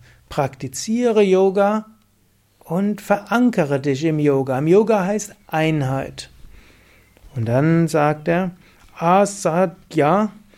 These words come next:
nachdem du das erreicht hast, und wie erreichst du das? Durch das Hingegebensein an die richtige Einheit. Also,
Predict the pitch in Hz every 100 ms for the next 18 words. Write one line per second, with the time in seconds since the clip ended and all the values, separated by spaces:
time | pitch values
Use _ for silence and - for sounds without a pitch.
0 | _ _ _ _ _ 143 131 - 196 202
1 | 185 180 - - 170 170 156 196 214 208
2 | - - 180 208 208 - - - - -
3 | _ _ _ 151 131 120 180 165 208 180
4 | 170 180 180 - 180 170 165 160 - -
5 | - _ 147 131 139 - - 190 190 185
6 | 170 175 170 175 165 170 165 175 175 -
7 | 143 135 131 123 139 156 - 170 165 165
8 | 165 151 147 135 139 - - - _ _
9 | _ _ _ _ - 147 131 -